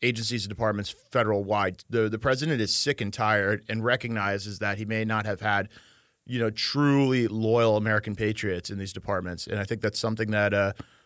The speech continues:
the new team at P P O, which is the office that staffs the administration's political appointees, i-, is taking an eye, eye to. And, uh, there's, there's no room for disagreement. Get, get out of the administration if you don't like the president's agenda.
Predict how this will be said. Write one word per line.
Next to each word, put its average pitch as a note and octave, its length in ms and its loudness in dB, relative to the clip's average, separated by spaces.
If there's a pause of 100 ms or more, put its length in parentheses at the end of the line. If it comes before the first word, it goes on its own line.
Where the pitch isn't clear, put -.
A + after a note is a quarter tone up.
(160)
the B2 80 2
new C3 220 6
team A#2 480 0
at G#2 220 0
P C3 100 -2
P A2 180 -2
O, G#2+ 120 6
which G2 160 -2
is G2 80 -8
the G#2 80 0
office G2+ 320 0
that A2 120 -6
staffs A2+ 460 2
the G2+ 140 -4
administration's F#2+ 560 -4
political G#2 240 -4
appointees, G2+ 520 -4
i-, - 40 -8
is G#2 280 -2
taking G#2 280 -4
an G2+ 80 -2
eye, G#2 220 2 (280)
eye A2 140 2
to. G2+ 260 -2
And, G2 160 -2
uh, G2+ 180 2 (720)
there's, A#2+ 220 -2
there's C3+ 240 2
no D#3+ 120 6
room D3+ 200 4
for C3+ 80 -4
disagreement. G#2+ 440 0
Get, C3+ 220 2
get C3 100 4
out D#3 200 6
of C#3+ 40 0
the C#3 60 4
administration A#2+ 560 2
if G#2+ 60 -4
you A2 60 -4
don't G#2+ 120 2
like G#2 120 2
the F2 60 -14
president's G2+ 380 -2
agenda. F2+ 380 -6